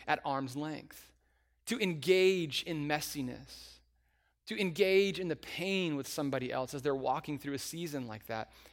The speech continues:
it does something to you that only getting involved will do for you. Again, the behavior is informing our understanding. So at,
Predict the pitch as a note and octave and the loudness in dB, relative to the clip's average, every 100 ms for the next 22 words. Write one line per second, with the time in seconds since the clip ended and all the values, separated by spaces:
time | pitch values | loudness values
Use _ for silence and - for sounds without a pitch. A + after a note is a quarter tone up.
0 | - - E3 G3 A3 - C3 A#2 A#2+ - | -8 -4 0 0 0 -2 -4 -4 -10 -10
1 | A2+ G#2+ A2 _ _ _ _ F3+ F3 - | -10 -10 -14 _ _ _ _ 6 6 6
2 | G3+ A#3 B3 A#3+ F3+ G3+ G#3 F3+ C#3+ D#3 | 4 6 6 4 4 4 4 0 2 4
3 | C#3 B2 B2 - - _ D3+ B2+ C#3+ - | 6 4 0 -8 -20 _ -4 -2 -2 -2
4 | B2+ A#2 A#2+ A2+ _ _ _ _ _ _ | -10 -10 -12 -18 _ _ _ _ _ _
5 | _ - A#2+ D3+ A#2+ A#2 - - - - | _ -10 0 0 0 -4 -18 -20 -20 -8
6 | C3 C3 C#3 A2+ D#3+ G#3+ G#3 C3+ A#2 B2+ | -4 -2 -2 -2 0 2 0 -2 -2 -4
7 | - - D3+ C3 C3+ - E3 D3+ D3 C#3+ | -8 -10 -6 -4 -6 -2 0 2 0 -2
8 | C#3 C3 B2+ B2+ - C#3 C3 A2+ G#2 A#2+ | -4 -4 -4 -6 -6 -4 -4 -4 -8 -14
9 | - - - E3+ C#3+ | -20 -18 0 2 2